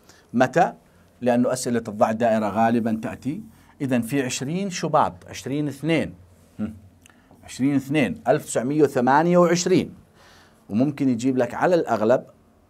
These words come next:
السنة ألف تسعمية وثمانية وعشرين، عشرين اثنين ألف تسعمية وثمانية وعشرين، المعاهدة الأردنية البريطانية.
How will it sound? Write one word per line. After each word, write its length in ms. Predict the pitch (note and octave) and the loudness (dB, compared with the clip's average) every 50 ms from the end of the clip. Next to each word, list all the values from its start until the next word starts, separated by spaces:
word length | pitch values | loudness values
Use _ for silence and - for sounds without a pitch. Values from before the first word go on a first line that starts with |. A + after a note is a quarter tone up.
| _ - | _ -6
السنة 500 | B2+ - - - E3+ C3 G2+ F2 - F#2+ | -4 -4 0 2 2 2 2 0 -6 -6
ألف 100 | A#2+ A#2 | -6 -6
تسعمية 300 | - - A2+ A#2+ C3 B2+ | -6 -6 -4 -2 0 -2
وثمانية 360 | - B2 A#2+ A2+ A#2 A2+ G#2+ | -2 -2 -2 -2 -2 -2 -2
وعشرين، 380 | F#2+ G2 F#2+ - F#2+ E2+ E2 D#2+ E2+ - - - - - - | -4 -6 -8 -10 -10 -12 -12 -12 -16 -20 -20 -20 -20 -8 -2
عشرين 500 | - C#3 C3+ - - D3+ F#3 F#3 D#3 A#2+ | 0 0 0 0 0 0 2 2 2 2
اثنين 360 | A2+ - - D3 D#3+ D#3 C3+ | 0 -2 -2 0 0 0 0
ألف 140 | - C3+ C#3 | 0 -2 -2
تسعمية 280 | C#3 - D#3 C#3 D#3 D3+ | -2 -2 -2 0 0 0
وثمانية 320 | D3 D3 D#3 D3+ D3+ D3+ | 0 0 0 0 2 0
وعشرين، 360 | D3 D3 - D3 C#3+ A#2+ G#2+ | 0 -2 -4 -4 -2 -2 -2
المعاهدة 640 | G#2 G#2 A#2 B2+ C#3 E3+ E3+ C#3+ A#2 G#2 G2+ G#2+ A2 | 0 0 2 4 4 6 4 4 2 0 2 2 2
الأردنية 640 | G#2+ G2+ A#2 A#2+ A#2+ B2 C3 C#3+ E3 F#3 G3 G#3 A3+ | 4 4 2 2 2 0 0 2 2 2 4 4 4
البريطانية. 840 | A#3 A#3 G3+ A#3+ A#3 A#3 G#3+ G#3+ F3 C#3+ A#2+ A2 F#2+ E2 D#2 D#2+ | 4 4 6 4 6 6 4 4 4 2 2 2 -4 -10 -12 -12